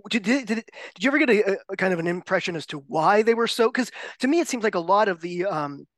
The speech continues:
<laughs> a lot of the in vogueness of having a trans child is that they are trans. You know, it's like, it, it's, um, a, a badge of,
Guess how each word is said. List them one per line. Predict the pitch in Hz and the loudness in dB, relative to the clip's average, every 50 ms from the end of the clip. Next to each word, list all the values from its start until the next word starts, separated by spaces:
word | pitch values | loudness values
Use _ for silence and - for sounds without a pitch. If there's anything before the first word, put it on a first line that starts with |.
| _ _ _ _ _ - - - | _ _ _ _ _ -20 -10 -2
<laughs> | - 226 - - - - - - 233 - - | -2 -2 -2 -2 -16 -18 -16 -14 -6 -2 2
a | |
lot | 185 214 208 | 4 4 4
of | 190 | 2
the | 175 202 240 233 | 2 0 0 0
in | 202 196 170 | 2 2 0
vogueness | 175 185 185 196 175 170 160 156 156 - - | 2 2 2 2 0 -2 -4 -4 -4 -4 -4
of | 190 151 | -4 -4
having | - 156 170 160 156 160 165 | -4 -4 -4 -4 -4 -8 -8
a | 170 | -10
trans | 151 - - 180 160 156 147 - | -8 -8 -6 -6 -6 -6 -6 -6
child | - - 202 180 156 165 165 | -2 0 2 2 2 0 -4
is | 160 143 | -6 -6
that | 180 156 | -6 -4
they | - 170 165 | -2 -2 -2
are | 160 151 | -2 -4
trans. | - - - - 160 170 175 170 156 135 117 - - | -4 -6 -6 -4 -2 0 0 0 0 -2 -8 -12 -10
You | - | -8
know, | 160 165 | -8 -8
it's | 175 165 - | -8 -6 -4
like, | 156 151 156 - - - - - - - - | -4 -4 -4 -6 -10 -16 -18 -18 -16 -10 -4
it, | 190 165 180 214 214 202 _ - | -2 0 0 0 -2 -4 _ 0
it's, | 208 196 156 151 147 - - - - - | 0 0 0 0 -6 -6 -8 -10 -6 -4
um, | 165 143 139 143 135 139 139 139 - _ _ _ - | -2 0 0 0 -2 -4 -8 -12 -14 _ _ _ -4
a, | 214 170 160 220 - 214 | -4 -2 0 2 2 2
a | - | 2
badge | - 196 190 185 185 175 165 160 156 - - - | 4 4 6 6 6 4 4 2 0 -4 -8 -6
of, | - - 165 160 160 - | -6 -6 -6 -6 -8 -10